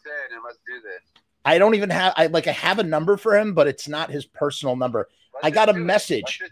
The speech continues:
Speaker 1: do it really quickly.
Speaker 2: Wait,
Speaker 1: Let's
Speaker 2: Steven,
Speaker 1: get it
Speaker 2: Steven,
Speaker 1: over with.
Speaker 2: Steven, I got a message. This is the message that was on the, the man, the thing, the package. It said, "I felt it was time I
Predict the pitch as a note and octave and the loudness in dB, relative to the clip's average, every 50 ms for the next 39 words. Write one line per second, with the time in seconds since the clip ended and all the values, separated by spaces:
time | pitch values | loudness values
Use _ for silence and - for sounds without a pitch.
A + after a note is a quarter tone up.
0 | _ - F3 F3 E3 D3+ D3 D3 D3 D3 - - - D3 - - - D3+ D3+ B2 | _ -16 -14 -14 -12 -12 -12 -12 -14 -14 -14 -16 -18 -18 -14 -6 -2 0 0 0
1 | F#2 E2+ _ - - - - F3 E3+ D#3+ D#3+ B2 A2+ A2+ - - E3+ D3+ C3 A2 | -2 -6 _ -14 -12 -6 -2 0 2 2 2 2 0 -2 0 2 2 4 2 2
2 | G#2 - - D#3+ C3+ B2+ A2+ - - B2+ B2 D3 D#3 E3+ D#3+ C3 A#2+ B2 C3 C#3 | -2 0 2 2 2 2 0 0 0 2 4 4 4 4 2 0 0 0 0 0
3 | - - F#3 G3+ G#3+ - - - _ B2 C3+ C#3 F#3 D#3+ D3+ F3 D#3+ C#3+ C#3 C#3 | 0 0 -2 -2 -2 -4 -10 -12 _ -8 -8 -6 -6 -6 -4 -4 -4 -2 -2 -2
4 | C#3 - C3 G#2 - C3+ A#2+ G#2+ A#2+ A2+ - - A#2+ B2 B2+ B2+ A#2+ A#2+ A#2 - | -2 -4 -8 -8 -4 -4 -4 -4 -4 -6 -6 -4 -2 -2 -2 -2 -2 -4 -4 -4
5 | A#2+ A2+ A2 A2+ A2+ A#2 A#2 B2 A#2+ _ A#2+ A2 F#2+ _ - B2+ A#2 B2+ C#3+ D3 | -6 -8 -8 -6 -4 -4 -4 -6 -6 _ -4 -6 -4 _ -2 -2 -2 -2 -4 -6
6 | D3 - G#2 - - A#2+ A#2+ - E3+ D#3 - - C3+ - - C3+ B2+ B2 - _ | -8 -10 -10 -4 -2 -2 -2 0 -2 -4 -4 -4 -2 2 2 2 2 2 -4 _
7 | _ _ _ _ _ _ - C3+ C3+ - - D3+ D3+ D#3 F#3+ D3 D3 C3+ - - | _ _ _ _ _ _ 0 0 2 4 4 4 4 4 2 2 0 -2 -4 -2
8 | D3 C#3 D3 C#3+ C#3+ C3 B2+ | 0 0 0 2 0 0 0